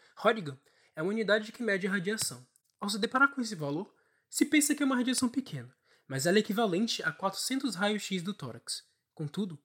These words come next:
ao fazer uma medição com o equipamento mais eficiente, constatou que o valor estava errado,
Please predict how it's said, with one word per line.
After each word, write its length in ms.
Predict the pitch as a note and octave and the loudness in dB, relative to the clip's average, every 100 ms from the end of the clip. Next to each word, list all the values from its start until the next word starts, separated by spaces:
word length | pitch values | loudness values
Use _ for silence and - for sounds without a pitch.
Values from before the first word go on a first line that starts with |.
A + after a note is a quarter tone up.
| _ _ - | _ _ -10
ao 80 | F3+ | -4
fazer 240 | A#3+ B3+ | 0 2
uma 160 | C#4+ C#4 | 2 2
medição 460 | B3+ A#3+ A#3 F#3+ | 2 2 0 -2
com 100 | F#3+ | -2
o 40 | F#3+ | -6
equipamento 460 | - E3+ F3 - | -2 0 0 0
mais 160 | D#3+ A3 | -2 0
eficiente, 640 | A3+ - - D#3+ G#3 - _ - _ - _ | 0 0 -2 -4 -6 -8 _ -20 _ -20 _
constatou 420 | - A3+ B3 A#3+ C4 | 2 4 6 4 0
que 100 | C4+ | 4
o 40 | |
valor 240 | B3 G#3 | 4 6
estava 260 | A3 - G#3+ | 2 0 -2
errado, 420 | A#3 D#3+ B2+ B2+ | -2 -4 -6 -8